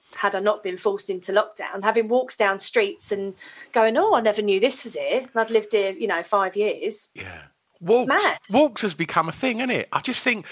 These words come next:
Speaker 2: I'm forty-seven. Am I too young to be doing walks? Like, is it a matter of time before, you know, I've got a bag of Werther's Originals in my pocket as well when I'm going?
Speaker 1: I know,
Speaker 2: <laughs>
Speaker 1: I know, I know. Unless you've got a dog, you think you don't walk, do you? <laughs> Sort of like, unless you, that's it. And I've,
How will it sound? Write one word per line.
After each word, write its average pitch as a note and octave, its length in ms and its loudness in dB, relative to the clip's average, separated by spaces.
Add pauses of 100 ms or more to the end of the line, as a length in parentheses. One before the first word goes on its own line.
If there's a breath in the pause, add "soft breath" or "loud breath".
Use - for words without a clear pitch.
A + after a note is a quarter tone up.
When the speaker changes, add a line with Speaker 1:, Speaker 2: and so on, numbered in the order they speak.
(340 loud breath)
Speaker 2:
I'm G#3+ 80 6
forty-seven. A3+ 720 0
Am D#3 100 0
I F#3+ 80 4
too B3 220 -2
young G#3+ 220 0
to F3+ 60 -2
be F3 80 -2
doing F#3 280 -2
walks? - 640 0
Like, D3+ 220 4
is F#3+ 100 0
it G#3 80 4
a G3+ 40 4
matter G3+ 260 2
of G3 80 0
time F3+ 200 4
before, F3+ 300 4
you F3+ 80 0
know, F3 60 4
I've E3 100 0
got - 160 -2
a - 20 -16
bag E3+ 260 4
of D3+ 100 -2
Werther's D#3+ 320 4
Originals D#3 440 2
in A#2+ 80 2
my B2 80 -2
pocket - 360 2
as B2 140 2
well D3+ 220 4
when B2 120 2
I'm C3 100 0
going? D#3 240 6
Speaker 1:
I C4 220 4
know, A#3 140 -2 (160)
Speaker 2:
<laughs> - 180 -4
Speaker 1:
I D4 160 2
know, E4+ 420 4
I C#4+ 80 2
know. E4+ 140 6
Unless F#4 260 2
you've G#4 140 -2
got - 120 4
a - 80 -2
dog, C#4+ 280 4
you C4+ 80 -10
think D4 260 -4
you C#4+ 80 -4
don't C#4+ 240 2
walk, F#4 300 2
do E4 100 2
you? E4+ 220 4
<laughs> - 340 -2
Sort - 360 2
of - 120 -6
like, C#4 200 4
unless D4 280 0
you, D#4+ 100 4 (460 loud breath)
that's D#4+ 220 2
it. A4 320 4
And C4+ 260 -2
I've, F4+ 160 6